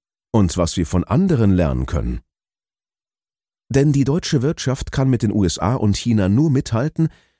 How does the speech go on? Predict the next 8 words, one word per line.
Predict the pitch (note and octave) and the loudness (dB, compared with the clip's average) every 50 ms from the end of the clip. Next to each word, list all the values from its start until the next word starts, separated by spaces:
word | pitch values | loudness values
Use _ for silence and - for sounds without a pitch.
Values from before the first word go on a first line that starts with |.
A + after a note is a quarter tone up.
| _ _ _ - | _ _ _ 2
wenn | B2+ C3 | 2 4
unsere | - B2 B2+ A2 A2+ G2 F2 E2 | 4 4 2 2 2 0 0 2
Rahmenbedingungen | D#2+ E2+ G2 B2+ C#3 A2+ G2 E2+ D#2+ D#2 F2+ F#2 G2+ G2+ G2 G2+ G#2 B2 C#3+ D3+ D3 - _ | 2 2 2 4 4 4 4 2 2 2 2 2 4 4 4 4 4 2 2 0 -2 -2 _
in | - A#2+ | 2 2
der | F#2 D#2+ D2+ | 4 2 2
Bundesrepublik | C2 D#2+ B2 D3+ C#3 G#2+ - - F#2+ - A2 G2 F#2 G2 A2+ A#2 - - | 2 2 2 2 2 0 0 -2 -4 -2 -2 -2 0 0 -2 -2 -4 -6
gesund | - B2+ G#2+ C3+ C#3+ D3 D3 - | -6 -4 0 0 0 0 0 -2
sind. | - D2+ A1+ A#1 - - | -4 -4 -6 -6 -8 -10